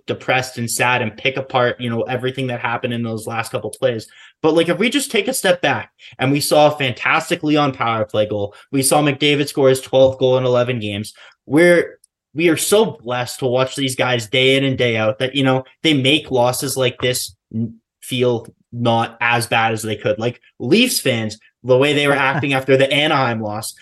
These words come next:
Speaker 1: like, you'll never catch us doing that, right? Even when, like,
Speaker 2: No.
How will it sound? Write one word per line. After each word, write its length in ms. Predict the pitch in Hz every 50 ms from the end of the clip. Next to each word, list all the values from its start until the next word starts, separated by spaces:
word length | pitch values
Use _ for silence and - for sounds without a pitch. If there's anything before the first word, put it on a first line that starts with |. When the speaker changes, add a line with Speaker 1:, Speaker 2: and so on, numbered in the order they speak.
| _ _
Speaker 1:
like, 160 | 147 165 170
you'll 120 | 175 233 220
never 300 | 185 185 180 175 170 165
catch 260 | - - 147 139 -
us 240 | 135 123 120 - -
doing 320 | - 110 107 101 101 104
that, 220 | 98 101 98 - -
right? 240 | 135 143 156 160 170
Even 260 | 214 247 285 302 277
when, 220 | 277 277 262 -
like, 180 | 175 208 208 - -
Speaker 2:
No. 120 | - -